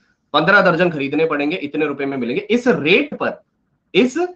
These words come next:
rate पर वो सामान खरीद कर लाया है और four ninety five for five dozen के rate पर बेच दिया है,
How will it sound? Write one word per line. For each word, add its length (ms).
rate 440
पर 140
वो 160
सामान 320
खरीद 260
कर 140
लाया 260
है 180
और 140
four 220
ninety 340
five 340
for 200
five 280
dozen 260
के 140
rate 300
पर 140
बेच 240
दिया 220
है, 140